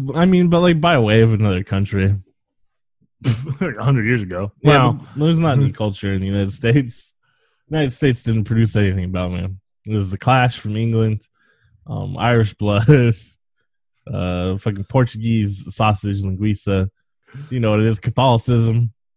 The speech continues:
Speaker 1: by diffusion.
Speaker 2: <laughs> What weird diffusion.
Speaker 1: <laughs> I was thinking about it, though, and it also coincides with, um, so I've been, like, pretty depressed the last few weeks, but luckily, uh,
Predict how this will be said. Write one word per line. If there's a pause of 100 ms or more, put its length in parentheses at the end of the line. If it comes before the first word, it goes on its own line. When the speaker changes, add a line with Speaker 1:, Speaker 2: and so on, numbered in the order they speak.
(260)
Speaker 1:
by
diffusion.
Speaker 2:
<laughs>
What
weird
diffusion.
Speaker 1:
<laughs> (1080)
I
was
thinking
about
it,
though,
and
it
also
coincides
with,
um,
so
I've
been,
like,
pretty
depressed
the
last
few
weeks,
but
luckily,
uh,